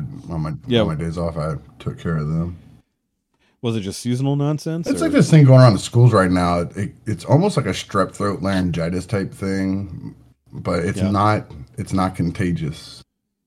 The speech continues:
Speaker 1: It's just, you,
Speaker 2: Well,
Speaker 1: you get it.
Speaker 2: clearly it is.
Speaker 1: No, it's not, 'cause the, the boys had it before they came over, and she got it 'cause at work. So it's probably, it's probably more, it's not, like, contagious, like, breathing around each other. It's probably passed through, like,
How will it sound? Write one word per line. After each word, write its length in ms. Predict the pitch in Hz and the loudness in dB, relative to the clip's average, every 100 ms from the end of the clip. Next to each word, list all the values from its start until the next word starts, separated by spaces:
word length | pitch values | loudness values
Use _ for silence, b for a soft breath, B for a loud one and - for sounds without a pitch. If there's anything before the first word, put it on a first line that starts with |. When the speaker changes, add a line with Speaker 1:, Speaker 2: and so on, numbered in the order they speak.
| _ _ _ _ | _ _ _ _
Speaker 1:
It's 220 | - 78 - | -10 -10 -8
just, 240 | 73 - - | -10 -10 -10
you, 140 | 80 - | -10 -6
Speaker 2:
Well, 100 | 98 | -6
Speaker 1:
you 40 | 82 | -6
get 240 | 71 90 | -6 -6
it. 120 | 71 - | -6 -2
Speaker 2:
clearly 340 | 135 117 98 | 0 0 0
it 80 | 95 | -2
is. 300 | 95 95 - | -4 -4 4
Speaker 1:
No, 340 | 131 135 87 - | 6 6 4 -6
it's 160 | 92 90 | -8 0
not, 300 | 113 107 - | 2 2 0
'cause 280 | - 95 85 - - - | -2 -2 -4 -14 -20 -10
the, 260 | 92 98 | -4 -4
the 160 | 92 87 | -4 -6
boys 280 | 82 104 107 | -2 0 2
had 180 | 101 95 | 2 2
it 240 | 92 - | 0 -2
before 240 | 90 - 90 | -2 -2 -2
they 100 | 87 | 0
came 240 | 90 90 | 0 0
over, 340 | 95 90 87 82 | 0 0 0 0
and 140 | 78 | -4
she 140 | - | -4
got 160 | 95 85 | -2 -2
it 60 | 80 | -2
'cause 380 | 95 85 80 - - - | -2 0 -2 -8 -18 -10
at 160 | 92 80 | -4 -2
work. 220 | 90 - - - _ | -2 -2 -6 -20 _
So 160 | - 104 | -4 -4
it's 100 | 98 | 0
probably, 280 | 143 131 110 | 4 6 4
it's 100 | 104 104 | 2 0
probably 240 | - 120 104 | 2 4 4
more, 440 | 104 104 98 95 B B B B | 4 4 2 -2 B B B B
it's 120 | 120 | 4
not, 140 | 165 156 | 6 6
like, 120 | 127 | 8
contagious, 340 | 131 131 113 | 6 6 4
like, 160 | 107 87 | 0 -2
breathing 280 | 95 107 95 | -2 -2 -2
around 260 | 87 87 82 | -4 -4 -6
each 40 | |
other. 140 | 80 76 | -6 -8
It's 100 | 71 | -4
probably 260 | 98 87 | -4 -4
passed 460 | 80 90 82 82 - | -6 -6 -6 -6 -12
through, 320 | - 82 80 | -10 -8 -6
like, 240 | 71 73 | -8 -10